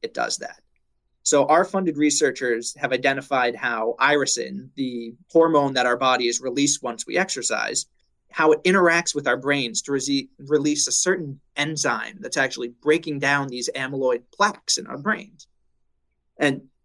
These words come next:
now that we know that irisin plays this role in our brains, it becomes a drug target.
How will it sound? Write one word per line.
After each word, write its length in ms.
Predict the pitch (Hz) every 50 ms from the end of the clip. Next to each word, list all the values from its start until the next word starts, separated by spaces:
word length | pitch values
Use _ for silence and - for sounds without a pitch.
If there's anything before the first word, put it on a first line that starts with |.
| _ _ _ -
now 200 | 147 156 175 170
that 120 | 170 143
we 120 | 135 143
know 420 | 139 139 131 131 143 160 175 190 180
that 240 | 156 - - - -
irisin 520 | 127 143 156 160 160 156 - 139 131 117
plays 580 | - _ - 139 139 156 175 185 185 - - - -
this 240 | 139 143 139 139 143
role 300 | 139 143 147 160 156 156
in 100 | 147 143
our 120 | 135 135
brains, 500 | 143 139 135 139 - - - - - - _ _ _ _ _ _ _ _ _ _ _ _ _ _ _ _
it 200 | 180 180 185 175
becomes 380 | 165 156 - 170 180 196 190 147
a 40 |
drug 280 | 143 139 170 185 - 131
target. 360 | - - - - - - -